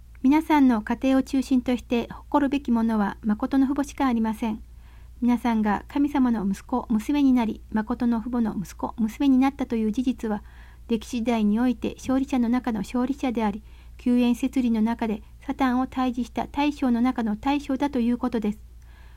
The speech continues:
世界的に誠の父母を宣布したのと同じように、父母様の伝統を誇り宣布しなければなりません。村に入って誠の父母の息子、娘になったと言い、皆さん自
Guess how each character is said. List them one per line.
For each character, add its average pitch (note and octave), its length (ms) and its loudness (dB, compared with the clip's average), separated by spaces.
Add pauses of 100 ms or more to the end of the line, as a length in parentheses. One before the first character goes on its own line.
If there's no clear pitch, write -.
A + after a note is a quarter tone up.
(120)
世 A#3 140 -4
界 A#3+ 180 2
的 A#3 220 -2
に A3 220 0
誠 A3+ 320 -2
の C4+ 120 2
父 D4 100 -10
母 C#4+ 120 -2
を B3+ 80 2
宣 C#4 240 0
布 C4 100 -4
し - 60 -6
た C4+ 100 0
の B3+ 120 2
と - 180 -6
同 A#3 200 2
じ - 140 -4
よ A#3 120 2
う A3 40 2
に、 G3+ 160 0 (360)
父 C4 100 -4
母 C4 80 2
様 A3+ 240 2
の G3+ 120 2
伝 A#3+ 240 2
統 C4+ 200 2
を C4 40 0
誇 B3+ 340 -2
り - 60 -16
宣 C#4 200 2
布 - 100 -4
し - 120 -4
な C4 100 2
け C4 100 -4
れ C4+ 80 0
ば C#4 120 2
な B3 100 2
り A#3 100 0
ま A3+ 120 0
せ A3 160 -4
ん。 A3+ 100 -8 (560)
村 A3+ 220 2
に A3 120 2
入 C4+ 160 2
っ C4 40 -2
て - 260 -6
誠 A#3+ 320 -2
の B3+ 100 2
父 C4 100 -2
母 C4+ 100 0
の A#3+ 140 2
息 G3 200 -4
子、 - 200 -10
娘 A3 300 2
に B3 140 6
な B3+ 100 2
っ C4 100 -4
た - 160 -4 (120)
と C4+ 80 0
言 A#3 100 0
い、 G#3+ 180 0 (360)
皆 A#3 140 2
さ A3+ 180 0
ん A3 60 0
自 B3 140 -2